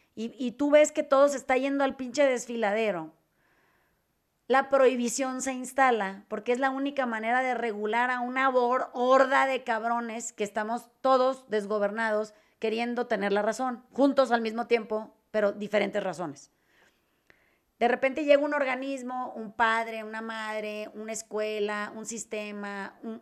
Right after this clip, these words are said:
un, un lineamiento estatal que dice,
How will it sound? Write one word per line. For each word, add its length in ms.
un, 380
un 320
lineamiento 960
estatal 640
que 120
dice, 460